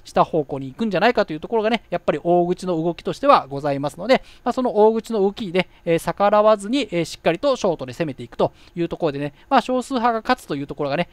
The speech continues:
えー、大口がどちらに回ってるかというところもございますが、今回ね、えー、まあ、やっぱり、えー、下がったということで、個人投資家が、えー、ロングにね、入ってきていると、あくまでも、まあ、推測ではございますが、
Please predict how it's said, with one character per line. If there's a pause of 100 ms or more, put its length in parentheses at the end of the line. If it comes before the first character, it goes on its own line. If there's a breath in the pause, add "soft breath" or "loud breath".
え
ー、
大
口
が
ど
ち
ら
に
回
っ
て
る
か
と
い
う
と
こ
ろ
も
ご
ざ
い
ま
す
が、 (240 soft breath)
今
回
ね、 (160 soft breath)
え
ー、
ま
あ、
や
っ
ぱ
り、 (420 soft breath)
え
ー、
下
が
っ
た
と
い
う
こ
と
で、
個
人
投
資
家
が、
え
ー、
ロ
ン
グ
に
ね、
入
っ
て
き
て
い
る
と、
あ
く
ま
で
も、
ま
あ、
推
測
で
は
ご
ざ
い
ま
す
が、